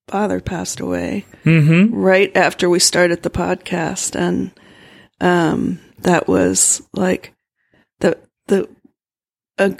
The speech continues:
Speaker 1: a good framing of what a, a, a task management system or,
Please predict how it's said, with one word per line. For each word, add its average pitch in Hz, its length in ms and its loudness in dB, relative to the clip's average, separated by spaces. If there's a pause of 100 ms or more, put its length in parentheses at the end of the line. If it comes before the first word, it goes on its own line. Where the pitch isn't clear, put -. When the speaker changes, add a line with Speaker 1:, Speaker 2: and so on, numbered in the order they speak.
(160)
Speaker 1:
a 202 80 2
good 196 540 2 (460)
framing 220 640 2
of 170 180 -2
what 170 340 0
a, 190 80 0 (480)
a, 180 380 0 (800)
a 220 100 -2
task - 380 0
management 180 560 0
system 175 560 -2
or, 190 220 -6